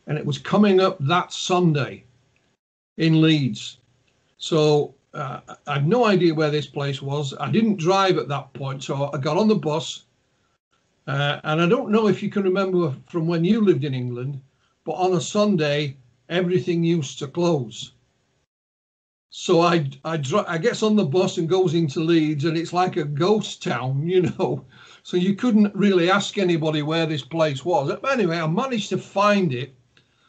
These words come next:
And there was about twenty, thirty people there. And the Yorkshire U F O Society was started by two brothers,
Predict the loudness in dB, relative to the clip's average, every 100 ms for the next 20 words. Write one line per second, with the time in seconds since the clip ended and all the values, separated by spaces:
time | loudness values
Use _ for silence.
0 | _ _ _ _ _ _ _ _ -4 2
1 | 2 2 0 -4 -4 -2 -2 -2 -10 -12
2 | -10 -6 -6 -6 -4 0 0 -2 0 -2
3 | -2 -4 0 0 0 -2 -8 _ _ _
4 | -6 -4 -2 0 0 -2 -6 -2 -2 -2
5 | -4 -4 -6 -2 -2 -2 -2 -4 -4 -4
6 | -6 -6 -2 0 0 0 -6 -4 -2 0
7 | -2 -4 -12 _ -4 -4 0 0 2 -2
8 | -6